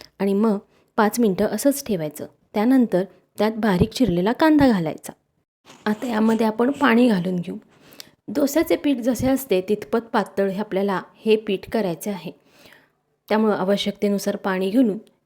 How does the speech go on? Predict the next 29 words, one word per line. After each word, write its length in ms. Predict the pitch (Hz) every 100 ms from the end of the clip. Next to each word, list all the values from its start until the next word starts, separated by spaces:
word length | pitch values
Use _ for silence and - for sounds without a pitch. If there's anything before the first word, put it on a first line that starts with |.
| -
हे 80 | 214
पीठ 320 | 220 190 - -
कालवून 360 | 240 220 208
घ्यायचे 380 | 220 220 170 202
आहे. 200 | 190 160 - - - - - - _ - - - - - - _ _ _
तुम्ही 220 | 294 294
इथं 180 | 294 311
बघितलं, 320 | 269 254 262
आता 120 | 240 247
मी 100 | 254
हातानेच 500 | 220 214 226 254 262
मिश्रण 380 | 247 220 214 220
एकजीव 400 | 208 190 220 214
करत 360 | 220 190 190
आहे, 280 | 220 185 165
कारण 300 | - 196 190
वेगवेगळी 480 | 202 208 233 226 226
पिठं 300 | 220 190 208
आहेत, 240 | 208 170 - _
ती 60 | 214
हातानेच 540 | 190 190 208 226 247
कालवल्यावर 600 | - 185 185 202 226 180 214 -
छान 260 | - 247
एकजीव 360 | 277 190 - 202
होतात. 340 | 214 202 - - _ _ - - - - _ _
आता 180 | 254 285 285
तवा 220 | 240 233
गरम 300 | 240 220 208 208
केला, 280 | 190 175